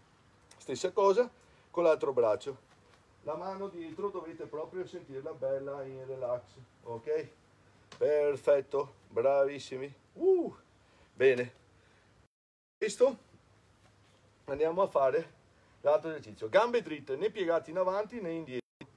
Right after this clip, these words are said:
Cercate nelle dritte, lasciamo fare la forza di gravità. Andiamo giù, ok? Andiamo a stirare tutta questa parte. Lasciate fare alla forza di gravità, ok? Non gambe indietro, non troppo in avanti, ok, così.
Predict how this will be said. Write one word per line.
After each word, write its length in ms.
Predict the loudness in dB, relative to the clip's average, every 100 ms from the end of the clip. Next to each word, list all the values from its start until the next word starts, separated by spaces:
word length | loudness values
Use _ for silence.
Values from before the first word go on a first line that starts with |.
| _
Cercate 400 | -14 -8 -6 -4
nelle 240 | -4 -6 -8
dritte, 300 | -10 -10 -10
lasciamo 380 | -6 -4 -6 -2
fare 340 | 0 0 0
la 100 | -6
forza 320 | -4 -6 -6
di 80 | -6
gravità. 500 | -4 -4 -4 -6 -6 -10 _ _ _
Andiamo 500 | -10 -4 0 0 0
giù, 260 | -8 -10 -12 _ _ _ -16
ok? 200 | -14 -10
Andiamo 1400 | -8 -8 -10 _ _ _ _ _ _ _ _ _ _ -8 -6
a 60 |
stirare 580 | -6 -4 -2 -2 -4 -12
tutta 320 | -12 -6 -6
questa 280 | -6 -10 -4
parte. 380 | 0 0 -2 -12 -14 _ _ _ _ -6
Lasciate 580 | -6 -2 -2 -2 -4
fare 440 | -4 -2 -2 -2 -4
alla 160 | -4
forza 480 | -6 -6 -6 -6 -10
di 200 | -8 -8
gravità, 600 | -2 -2 -2 2 2 2 -12 _ _ _
ok? 460 | -16 -4 0 0 0 -12
Non 400 | -8 -6 -6 -2
gambe 340 | 0 0 -2
indietro, 440 | -8 -4 -4 -4 -10
non 240 | -8 -8
troppo 340 | -8 -8 -8
in 100 | -8
avanti, 480 | -4 -2 -4 -8 -16 -18 -14
ok, 420 | -12 -10 -12 -12
così. 280 | -14 -14